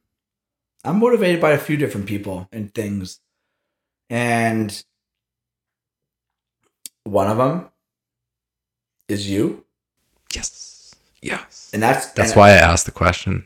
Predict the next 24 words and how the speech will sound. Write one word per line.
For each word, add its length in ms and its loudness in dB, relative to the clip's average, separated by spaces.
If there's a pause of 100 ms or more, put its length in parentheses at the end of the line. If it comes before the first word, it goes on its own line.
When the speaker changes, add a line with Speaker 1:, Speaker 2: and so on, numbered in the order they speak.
Speaker 2:
I 60 -2
Speaker 1:
He, 120 -2
Speaker 2:
just, 180 -6
Speaker 1:
that's 160 -2
Speaker 2:
I 40 6
Speaker 1:
right. 80 6
Speaker 2:
set 380 6
you 80 4
up, 140 6
Speaker 1:
He 120 8
Speaker 2:
and 100 6
Speaker 1:
wants, 440 8
Speaker 2:
that 40 4
was 160 4
Speaker 1:
he 100 4
Speaker 2:
a 60 6
Speaker 1:
wants 220 4
all 380 10
the 140 2
clout 320 2
right 140 -4
now, 220 -8
Speaker 2:
Yep. 40 -2
Speaker 1:
guys. 380 2